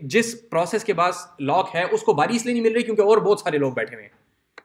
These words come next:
"मुझे भी lock दो, मुझे भी lock दो, मुझे भी lock दो, मुझे भी lock दो।" ये पच्चीस process बैठे हुए हैं जो कि lock का सिर्फ ये पूछ रहे हैं कि लॉक फारिग हो गया कि नहीं हो गया। और ये बंदा जो है, इस, ये इंतजार में बैठा हुआ है। Plus अगर आपके पास कोई ऐसा process है जो कि low priority में है,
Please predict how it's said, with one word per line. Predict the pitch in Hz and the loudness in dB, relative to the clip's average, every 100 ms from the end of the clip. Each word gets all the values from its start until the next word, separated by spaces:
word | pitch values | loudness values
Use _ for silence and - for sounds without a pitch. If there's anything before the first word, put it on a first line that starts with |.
| - | -6
"मुझे | 175 220 | -2 0
भी | 190 | 2
lock | 180 | 0
दो, | 170 175 | 0 -2
मुझे | 180 | 0
भी | 202 | 0
lock | 180 170 | 0 0
दो, | 180 | -2
मुझे | 170 185 | -2 0
भी | 180 | 0
lock | 170 | -2
दो, | 170 | -2
मुझे | 170 180 | -4 -4
भी | 175 | -2
lock | 160 165 | -4 -4
दो।" | |
ये | 170 | -6
पच्चीस | 160 214 233 - | -2 -2 -2 -6
process | - 165 170 175 | -6 -4 -4 -4
बैठे | 151 196 | -4 -4
हुए | 202 | -6
हैं | 240 - _ - | -8 -14 _ -4
जो | 170 | 2
कि | 202 | 2
lock | 151 175 202 | 4 2 2
का | |
सिर्फ | 220 220 | 0 2
ये | 233 | 0
पूछ | 220 214 | 0 0
रहे | 240 | 0
हैं | |
कि | 190 | 2
लॉक | 165 190 | 0 0
फारिग | 160 160 147 | 2 4 4
हो | 180 | 6
गया | 214 | 4
कि | 156 | 4
नहीं | 139 123 | 0 0
हो | 107 | -4
गया। | 104 - _ _ _ - | -14 -16 _ _ _ 0
और | 143 180 | 4 6
ये | 233 | 6
बंदा | 214 208 | 6 2
जो | 185 | 0
है, | 185 | -2
इस, | 190 185 160 | -4 -8 -8
ये | 156 | -8
इंतजार | 175 139 131 | -6 -2 -2
में | 135 | -2
बैठा | 110 110 | -4 -8
हुआ | 104 107 | -12 -14
है। | _ _ _ _ _ _ - | _ _ _ _ _ _ 0
Plus | 202 247 208 | 2 2 2
अगर | 202 | 2
आपके | 202 208 | 2 2
पास | 220 226 | 2 2
कोई | 214 | 2
ऐसा | 180 254 | 0 -2
process | 208 180 202 226 | -2 -2 -2 -2
है | |
जो | 220 | 0
कि | 233 180 | 0 6
low | 214 - | 6 6
priority | 180 139 123 127 | 2 0 0 -4
में | 110 | -6
है, | 98 | -10